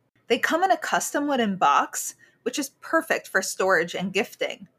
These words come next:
My two favorite puzzles, personally, were the snow globe and the turtle.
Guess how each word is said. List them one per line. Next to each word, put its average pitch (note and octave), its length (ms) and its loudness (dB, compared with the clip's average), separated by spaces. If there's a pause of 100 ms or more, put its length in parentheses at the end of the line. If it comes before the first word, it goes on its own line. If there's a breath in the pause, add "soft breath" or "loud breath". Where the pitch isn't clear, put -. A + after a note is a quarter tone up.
(460)
My A#3+ 140 4
two C5+ 180 -4
favorite G3+ 420 0
puzzles, E4+ 540 2
personally, D#4+ 720 0 (320 soft breath)
were G#3 100 2
the G#3 120 -2
snow G3+ 420 0
globe C#4+ 460 4 (360)
and A3+ 160 0
the G3 100 2
turtle. - 640 -2